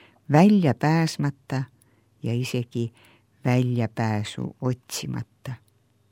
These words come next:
Kui juhtuski selline ime, et põlised vaenlased viimaks käed kokku lõid ja ära leppisid, tähendas see ainult, et nad olid leidnud mõne kolmanda, olgu siis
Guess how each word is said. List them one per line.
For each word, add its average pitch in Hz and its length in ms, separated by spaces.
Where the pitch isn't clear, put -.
Kui 127 120
juhtuski - 560
selline 120 460
ime, 147 220
et 135 200
põlised 143 560
vaenlased 135 640
viimaks 127 480
käed 139 400
kokku - 400
lõid 185 300
ja 117 160
ära 123 180
leppisid, - 640
tähendas 117 640
see 123 100
ainult, 151 560
et 127 240
nad 117 160
olid 117 400
leidnud 117 560
mõne 107 300
kolmanda, 170 680
olgu 143 380
siis 120 240